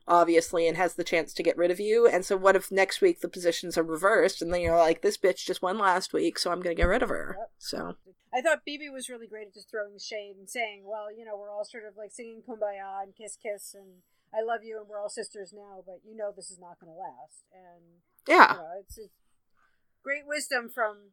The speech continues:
Speaker 2: you know, the, the elder stateswoman. Um,
Speaker 1: Mm-hmm.
Speaker 2: the elder states queen here, uh, because it can't. I mean, we're in the beginnings of the,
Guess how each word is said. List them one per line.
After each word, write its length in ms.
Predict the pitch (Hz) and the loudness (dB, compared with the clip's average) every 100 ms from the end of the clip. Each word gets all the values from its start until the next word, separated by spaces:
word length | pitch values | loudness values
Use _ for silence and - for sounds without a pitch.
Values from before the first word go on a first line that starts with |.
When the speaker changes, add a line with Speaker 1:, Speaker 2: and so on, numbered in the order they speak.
| 202 | _
Speaker 2:
you 100 | 220 | -20
know, 180 | 202 196 | -18 -18
the, 140 | 214 214 | -20 -18
the 140 | 240 240 | -10 0
elder 400 | 254 254 247 226 | 0 0 -6 -10
stateswoman. 720 | - - 262 247 220 190 202 - _ _ _ _ _ _ | -12 -8 -8 -6 -8 -10 -14 -20 _ _ _ _ _ _
Um, 200 | 208 208 202 | -14 -10 -4
Speaker 1:
Mm-hmm. 280 | 214 190 208 _ _ _ _ _ _ _ _ | -4 -4 -8 _ _ _ _ _ _ _ _
Speaker 2:
the 60 | 214 | -14
elder 160 | 220 | -12
states 340 | 240 - 226 - | -8 -2 -2 -2
queen 280 | 240 196 185 | -12 -12 -14
here, 280 | 175 170 175 _ | -20 -20 -20 _
uh, 300 | 190 185 180 175 _ _ | -20 -20 -20 -20 _ _
because 440 | - 220 180 - - _ - | -16 -8 -8 -8 -20 _ -8
it 140 | 233 | -8
can't. 240 | 269 226 147 | -4 -4 -4
I 40 | 180 | -12
mean, 140 | 190 | -20
we're 120 | 208 220 | -14 -12
in 80 | |
the 80 | 226 _ | -14 _
beginnings 480 | - 240 269 262 247 | -8 -6 -6 -8 -12
of 120 | 240 | -14
the, 140 | 214 | -14